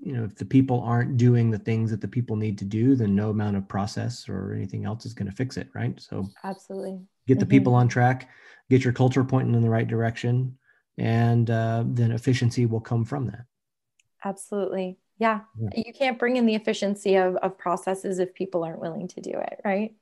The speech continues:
Speaker 2: Or
Speaker 1: Yeah.
Speaker 2: adoption of tools in order to do that either. So
Speaker 1: Yeah.
Speaker 2: I think
Speaker 1: Yeah.
Speaker 2: that's a baseline of developing really great products, 'cause what you do in your teams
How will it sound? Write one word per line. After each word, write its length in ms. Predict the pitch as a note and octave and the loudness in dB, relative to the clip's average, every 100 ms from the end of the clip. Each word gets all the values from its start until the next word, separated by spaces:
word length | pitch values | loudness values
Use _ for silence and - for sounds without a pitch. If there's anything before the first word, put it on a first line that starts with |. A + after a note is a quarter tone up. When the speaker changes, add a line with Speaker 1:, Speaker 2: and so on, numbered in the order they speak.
| A#3 - - | -16 -14 0
Speaker 2:
Or 120 | A3 | 2
Speaker 1:
Yeah. 40 | G#3 | 6
Speaker 2:
adoption 400 | G3+ F3+ - G3 | 6 4 0 -4
of 140 | F#3 | -2
tools 580 | - C4+ F#3 - G3+ G3+ | 0 4 4 4 0 -4
in 100 | F#3+ | -4
order 240 | F3 F3+ | -2 -2
to 140 | F#3+ F#3+ | -2 -4
do 140 | F3+ | -4
that 180 | - - | -4 -4
either. 460 | - - - - G#3 | -4 -4 -6 -6 -8
So 360 | - - G3+ - | -6 -6 -6 -10
Speaker 1:
Yeah. 100 | A2+ - - - | -16 -16 -16 -8
Speaker 2:
I 100 | A3 | -4
think 160 | A3+ C4 | -2 2
Speaker 1:
Yeah. 60 | C#4 | 2
Speaker 2:
that's 100 | C#4+ | 2
a 60 | C#4 | 0
baseline 540 | B3+ D#4 F#3+ G3 G3 | 0 2 4 4 4
of 80 | F#3 | 2
developing 600 | G3 F#3 F#3+ A3 G#3 E3+ | 4 4 4 2 0 -2
really 280 | F#3+ F#3+ F#3 | -2 -2 -2
great 340 | - F3 - | -2 -2 -2
products, 520 | - - - - - | -2 0 2 2 -2
'cause 160 | - G3+ | -10 -2
what 160 | A3 A#3 | 0 2
you 140 | A#3+ | 0
do 200 | G3 G3+ | 0 0
in 100 | G3+ | 0
your 140 | G3 F#3 | 0 -2
teams 580 | - F#3 G3 A3 C#4+ | -4 -2 0 -2 -4